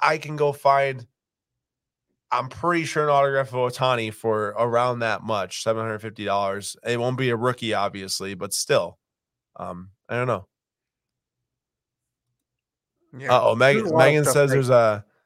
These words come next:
Speaker 2: can't be
Speaker 1: Megan,
Speaker 2: explained.
Speaker 1: Megan says a, a V Fen-, Friends box is ending on P W C C. I've actually been a VCon the last two years,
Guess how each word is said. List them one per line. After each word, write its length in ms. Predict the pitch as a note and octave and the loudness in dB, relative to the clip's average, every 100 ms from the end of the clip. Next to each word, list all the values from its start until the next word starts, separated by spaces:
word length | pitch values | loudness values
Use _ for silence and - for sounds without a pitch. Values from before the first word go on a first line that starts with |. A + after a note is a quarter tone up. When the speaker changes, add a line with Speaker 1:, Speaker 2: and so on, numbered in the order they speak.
| _ - | _ -12
Speaker 2:
can't 200 | B2+ A#2 | -12 -12
be 80 | G#2+ | -4
Speaker 1:
Megan, 260 | A#2+ C#3+ C3+ | 2 2 2
Speaker 2:
explained. 60 | - _ _ _ _ _ _ _ | -8 _ _ _ _ _ _ _
Speaker 1:
Megan 320 | A#2+ C3 D3 C3 | 2 4 2 0
says 240 | C3+ B2+ | -2 2
a, 200 | A#2 G#2+ - | 2 0 -2
a 100 | G#2 | -4
V 240 | A2+ F3 | -2 -2
Fen-, 340 | - D3+ A#2 | 4 4 2
Friends 320 | G2+ A#2 A2 G#2 | -2 -2 -2 -2
box 380 | G#2 G2 G#2+ A2 | -2 -2 -4 -2
is 100 | A2+ | 0
ending 300 | G#2+ G#2 G2 | 0 -2 -4
on 180 | G2 G2 | -6 -6
P 120 | A#2 | -4
W 200 | G2+ G2+ | -4 -4
C 160 | G#2 | -8
C. 160 | G2+ G2 | -6 0
I've 120 | G#2+ | 2
actually 200 | C3+ B2 | 2 0
been 140 | B2+ B2 | 0 0
a 60 | |
VCon 360 | G#2+ A2+ A#2+ A2 | -2 -2 -2 -2
the 60 | |
last 280 | A2 G#2+ G#2+ | -2 -2 -4
two 140 | - A2 | -8 -6
years, 420 | G#2 G2 G#2 | -4 -4 -6